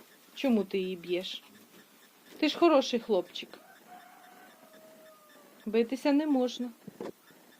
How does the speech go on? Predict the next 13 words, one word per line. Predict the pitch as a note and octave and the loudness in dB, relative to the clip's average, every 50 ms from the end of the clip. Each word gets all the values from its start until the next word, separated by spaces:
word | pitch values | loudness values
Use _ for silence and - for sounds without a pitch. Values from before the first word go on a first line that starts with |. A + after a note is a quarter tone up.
| _ _ _ - - - - | _ _ _ -20 -20 -8 -4
Тебе | A3 A3 G#3+ C4 C4+ | -2 0 2 2 0
прив'язали | - - B3 A#3+ A#3 A#3+ B3 A#3 A3 A3+ B3+ C4+ D4+ D#4+ D4 | 2 2 2 2 4 4 4 2 2 0 2 2 4 2 2
для | B3 A3 A#3 B3 | 2 2 2 2
чого? | A#3 - - - D#3+ D#3+ - - F3 - - - - - - - - - - - - - _ - - - - - - - _ - - - - - - - - - | 0 0 -4 -6 -6 -6 -8 -12 -12 -14 -16 -16 -16 -20 -20 -20 -20 -20 -18 -18 -18 -18 _ -20 -20 -20 -20 -20 -20 -20 _ -20 -20 -20 -20 -20 -20 -18 -8 -8
Щоб | A3 G3 - | -8 -8 -6
ти | - - D4 D#4+ | -4 -4 -4 -2
тут | - D4+ C#4 G#3 | 0 -2 -2 0
був | G#3+ A3+ A3+ A3+ | 0 0 2 2
насторожі, | A3+ A#3 A#3 A#3 - - C#4 C4 A#3+ A3 G#3+ G#3+ G#3+ G#3 - - G#3 G3+ - - - - - - - - - - - - - - - - - - _ - - | 2 0 0 -2 -2 -2 0 2 2 2 2 2 0 0 -4 -6 -8 -8 -8 -12 -12 -6 -4 -4 -4 -4 -4 -6 -8 -10 -10 -12 -20 -20 -20 -20 _ -18 -10
а | - G3+ | -4 -2
не | G#3 A3 A#3+ A#3+ | 0 2 0 0
бився. | G3 G3+ G3+ G3 G3+ - - - G#3+ G#3 G#3 - - - - - - - | 0 0 0 0 -2 -4 -8 -12 -12 -12 -12 -12 -16 -20 -20 -20 -20 -16
Чув? | - - C4 C#4 F4+ | -10 -6 -4 -4 -4